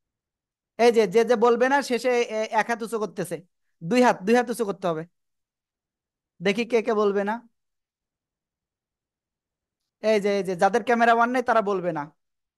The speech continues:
ওকে, ঠিক আছে, তাহলে হাত নামান। তাহলে এই বিষয়টা বললাম। এবার সবাই হ্যান্ড রাইজ করেছিলেন যারা, দ্রুত হ্যান্ডটা নামান। আমি আর একটা জিনিস একটু শুনবো আপনাদের কাছে।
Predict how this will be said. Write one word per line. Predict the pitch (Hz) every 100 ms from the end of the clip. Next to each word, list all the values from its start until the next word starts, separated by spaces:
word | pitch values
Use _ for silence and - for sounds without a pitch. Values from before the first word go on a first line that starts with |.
| _ _ _ _ _ _
ওকে, | 214 220 190 - _ _ _ _ _ _ _ _
ঠিক | 226 226
আছে, | 214 220 208 - _ _ _ _ _ _ _ _ _
তাহলে | 185 220
হাত | 226 233
নামান। | 233 226 180 131 _ _ _ _ _ _ _ _ _
তাহলে | 175 220
এই | 233
বিষয়টা | 233 262 262
বললাম। | 233 214 190 139 - -
এবার | - 262
সবাই | - 240 254 214 220 _ _ -
হ্যান্ড | 180 226
রাইজ | 254 247
করেছিলেন | 254 240 254 247
যারা, | 226 233 269 247
দ্রুত | 190 220 220
হ্যান্ডটা | 214 220 240
নামান। | 220 247 277
আমি | 240 208
আর | 208
একটা | 202 220
জিনিস | 202 202
একটু | 202 202
শুনবো | 196 220 202
আপনাদের | 180 180 165
কাছে। | 147 131